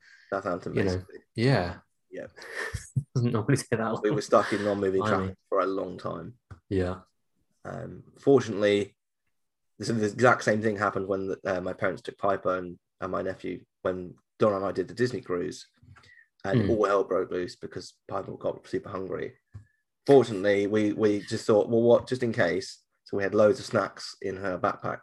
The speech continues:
Speaker 1: and she was fine on the way back.
Speaker 2: Yeah, yeah. <laughs> I like that. All hell broke loose.
Speaker 1: It, it really did. Like, yeah, it
Speaker 2: <laughs>
Speaker 1: yeah.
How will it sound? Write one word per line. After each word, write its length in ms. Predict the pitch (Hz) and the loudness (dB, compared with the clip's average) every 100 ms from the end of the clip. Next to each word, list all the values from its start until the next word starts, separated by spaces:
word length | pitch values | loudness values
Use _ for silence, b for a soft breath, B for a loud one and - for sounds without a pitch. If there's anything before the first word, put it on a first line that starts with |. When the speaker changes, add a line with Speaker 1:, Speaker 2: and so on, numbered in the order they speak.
| - | -12
Speaker 1:
and 120 | 90 | -12
she 120 | - | -10
was 140 | 92 - | -10 -8
fine 240 | 104 92 | -6 -6
on 240 | 87 - 98 | -10 -12 -12
the 60 | |
way 140 | 90 95 | -10 -10
back. 240 | - - - - - _ | -10 -12 -18 -20 -20 _
Speaker 2:
Yeah, 260 | - 98 90 - _ - | -2 -2 -2 -8 _ -6
yeah. 180 | 113 107 - _ b b b b b b | -6 -6 -18 _ b b b b b b
<laughs> 220 | - - 147 160 B B B | -8 -4 -4 -6 B B B
I 40 | |
like 180 | 117 101 | 6 6
that. 80 | 104 | 2
All 180 | 127 113 | 4 4
hell 220 | 110 110 104 | 6 4 4
broke 300 | 110 101 - 139 - | 2 2 0 -2 4
loose. 580 | 202 - - - - - - | 4 4 -2 -4 -10 -12 -10
Speaker 1:
It, 20 | |
it 200 | 98 120 123 | 2 4 6
really 180 | 123 107 | 6 6
did. 300 | 110 98 107 | 6 4 2
Like, 260 | 95 95 | 0 0
yeah, 220 | 104 98 95 | 0 2 4
it 580 | - - - - 185 - | 2 0 -6 -4 -4 -4
Speaker 2:
<laughs> 1400 | 151 - - - - - - - _ _ _ _ _ - | -10 -10 -18 -20 -14 -12 -12 -16 _ _ _ _ _ -10
Speaker 1:
yeah. 240 | - 92 | -8 -8